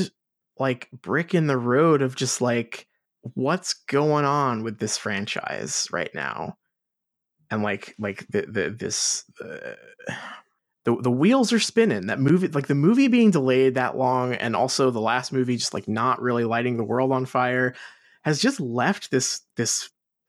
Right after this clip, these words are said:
like, fandom in such a weird lurch where, like, like, this, this website change seems completely random. I don't know who it's for. I, I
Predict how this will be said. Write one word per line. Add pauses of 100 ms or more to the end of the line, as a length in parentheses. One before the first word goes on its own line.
(200)
like,
fandom
in
such
a
weird
lurch
where,
like,
like,
this, (140)
this
website
change
seems
completely
random.
I
don't
know
who
it's
for. (720)
I, (160)
I